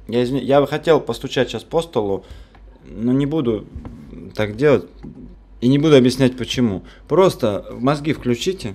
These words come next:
пожалуйста, ребята. И ответьте боту всего на один вопрос, что вы человек. И все, и ва-, и никто вас не забанит. Вот. Ну и соблюдайте правила чата, конечно, тоже их читать обязательно.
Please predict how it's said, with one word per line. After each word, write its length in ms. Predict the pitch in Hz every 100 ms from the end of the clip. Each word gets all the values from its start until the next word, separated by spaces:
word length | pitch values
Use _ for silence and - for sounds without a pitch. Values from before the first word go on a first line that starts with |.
| 98
пожалуйста, 480 | 104 104 87 - - - - - -
ребята. 440 | 98 98 90 - -
И 300 | - 127 131
ответьте 480 | 127 113 131 175 131
боту 240 | 123 151 123
всего 240 | - 123
на 140 | 127
один 220 | 120 123 120
вопрос, 340 | 120 104 90
что 200 | - 98
вы 100 | 123
человек. 560 | 123 117 113 85 76 87
И 280 | 92 95
все, 260 | 95 - 90
и 120 | 82
ва-, 160 | 95 120
и 240 | 110 113
никто 260 | 110 - 135
вас 180 | 139 -
не 100 | 120
забанит. 420 | 127 98 85 - - - - - -
Вот. 240 | 120 104
Ну 100 | 123
и 60 | 170
соблюдайте 460 | 165 139 147 143
правила 280 | - 127 117
чата, 300 | 120 110 -
конечно, 380 | - 90 - 90
тоже 260 | - 85 85
их 100 | -
читать 320 | - 98 87
обязательно. 520 | 85 90 85 -